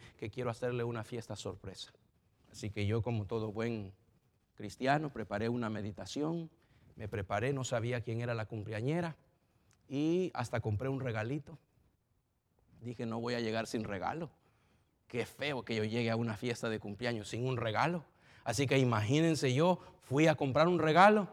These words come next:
y de ahí me fui a la, a, a, a la casa de ella. No conocía su casa, pero di con la dirección y llegué.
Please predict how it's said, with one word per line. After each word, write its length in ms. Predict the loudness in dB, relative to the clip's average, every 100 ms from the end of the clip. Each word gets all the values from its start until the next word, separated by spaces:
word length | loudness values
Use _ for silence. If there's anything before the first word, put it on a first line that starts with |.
| -12 -6
y 100 | 0
de 100 | 4
ahí 160 | 6 4
me 120 | 2
fui 240 | 0 2
a 60 | 4
la, 260 | 4 0 -4
a, 100 | -2
a, 140 | 0
a 140 | 0 0
la 120 | 0
casa 360 | -2 -2 -2 0
de 120 | 0
ella. 220 | 0 -2 -6 -10
No 120 | -4
conocía 460 | 0 0 0 0 0
su 160 | -2 2
casa, 400 | 4 4 0 -2
pero 220 | -2 0
di 100 | -2
con 160 | -2
la 120 | -2 -2
dirección 540 | -4 -6 -2 0 0
y 60 | 0
llegué. 460 | -2 0 -2 -4